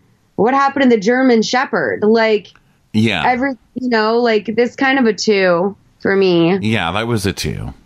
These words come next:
Speaker 1: And then font, I thought they did a pretty good job. I thought it was close to a real movie font. I think that they threw a lot of money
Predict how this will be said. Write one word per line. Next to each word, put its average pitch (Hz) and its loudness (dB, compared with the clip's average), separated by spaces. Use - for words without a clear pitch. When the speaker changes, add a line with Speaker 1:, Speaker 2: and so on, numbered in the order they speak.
Speaker 1:
And 247 2
then 254 2
font, 233 -2
I 262 -2
thought 359 0
they 403 2
did 339 0
a 339 0
pretty 311 0
good 277 0
job. 269 0
I 202 0
thought 240 0
it 285 -2
was 311 -2
close 247 -2
to 254 0
a 240 2
real 233 2
movie 214 2
font. 226 0
I 185 -4
think 226 2
that 220 -2
they 202 2
threw 262 2
a 233 0
lot 226 0
of 214 0
money 214 0